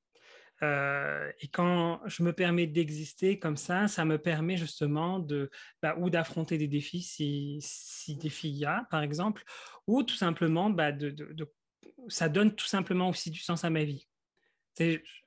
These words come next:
je, je suis là pour une bonne raison, si, si, ne serait-ce que pour vivre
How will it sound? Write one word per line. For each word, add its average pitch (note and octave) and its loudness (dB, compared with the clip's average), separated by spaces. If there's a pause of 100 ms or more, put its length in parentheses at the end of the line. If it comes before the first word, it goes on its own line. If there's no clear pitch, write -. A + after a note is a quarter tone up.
(120)
je, E3 4
je D#3+ 4
suis F3 -2
là E3+ 4
pour E3 -2
une D#3+ 0
bonne D#3+ 2
raison, D#3 -2 (320)
si, F3+ 0
si, G3+ -2
ne F3+ 6
serait-ce F#3 0
que F3+ 2
pour D#3+ -2
vivre E3+ -4